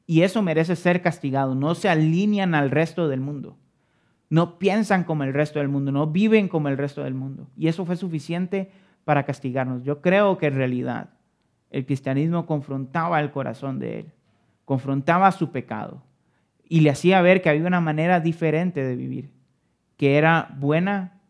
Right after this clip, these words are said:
verdadera y plena, pero que no podía aceptar. Y por eso persiguió a los cristianos. Hoy nos rechazan a nosotros por nuestro amor al prójimo, por la búsqueda de verdadera justicia,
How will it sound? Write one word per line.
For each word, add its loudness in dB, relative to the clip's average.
verdadera -2
y -12
plena, -8
pero 2
que -4
no -2
podía 0
aceptar. -12
Y -6
por -6
eso -4
persiguió -4
a -4
los -6
cristianos. -10
Hoy 4
nos 4
rechazan 2
a -2
nosotros -4
por 0
nuestro -2
amor 0
al 0
prójimo, -2
por 6
la 6
búsqueda 4
de 4
verdadera 4
justicia, -4